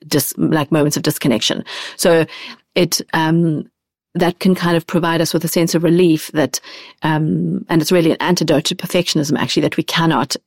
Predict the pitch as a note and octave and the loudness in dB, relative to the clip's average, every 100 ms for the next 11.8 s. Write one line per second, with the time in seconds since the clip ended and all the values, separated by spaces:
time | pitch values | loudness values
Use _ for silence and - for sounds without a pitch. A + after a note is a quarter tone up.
0 | _ F#3 F3 D3+ F2 G#3 A#3+ E3+ F3 D3 | _ 0 0 0 -2 -2 -2 0 2 2
1 | - - D#3 D3 D3 C#3+ C#3+ - - - | 0 0 2 2 0 0 -2 -4 -6 -4
2 | E3 - - G3+ - F3+ - - - - | -6 -4 -2 -2 -2 -8 -12 -14 -14 -16
3 | - - - - F3+ F3 E3+ E3 - F#3+ | -20 -20 -12 -4 0 2 2 2 -2 -2
4 | G3+ B3+ - F3 F3+ F#3+ G3 F3+ E3+ - | 0 0 0 2 4 4 2 0 -2 -2
5 | F3 E3+ - F3+ F3 F3 D#3 - - D#3+ | -2 -2 0 0 2 2 0 -2 -4 0
6 | D#3 D#3 D3+ _ _ _ _ _ _ F3+ | 2 2 -2 _ _ _ _ _ _ -2
7 | F3+ D#3 A2+ - - - - - - - | 0 0 -2 -4 -8 -8 -10 -16 -6 -2
8 | F3+ - F#3 F3 D#3+ - - - - F3+ | -2 2 4 4 2 -6 -16 -20 -2 2
9 | G3 F#3+ F3+ F#3 A#3+ - G#3+ F#3 E3+ F#3 | 4 6 4 4 2 0 0 2 2 2
10 | D#3+ - - E3+ _ - - D#3+ - - | -2 -4 -6 -8 _ -6 -2 -2 -2 -4
11 | - B3+ A#3 - - - - | 0 2 2 0 -4 -8 -6